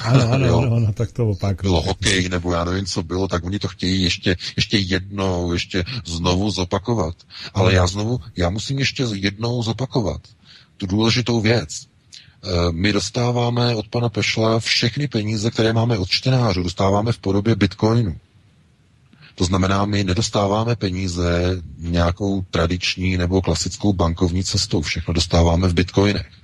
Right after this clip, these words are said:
Speaker 1: Mhm.
Speaker 2: A pan Pešl nám dělá směnárníka, to znamená, logicky mu všechny peníze zůstávají na účtu.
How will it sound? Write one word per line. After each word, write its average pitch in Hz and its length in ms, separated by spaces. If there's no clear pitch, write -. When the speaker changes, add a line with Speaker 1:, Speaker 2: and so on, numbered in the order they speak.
Speaker 1:
Mhm. 113 220
Speaker 2:
A 87 40
pan 85 200
Pešl 90 360
nám 95 160
dělá 92 260
směnárníka, 87 880
to 95 80
znamená, 101 400
logicky 101 560
mu 92 140
všechny 113 520
peníze 104 540
zůstávají 104 640
na 107 100
účtu. 117 480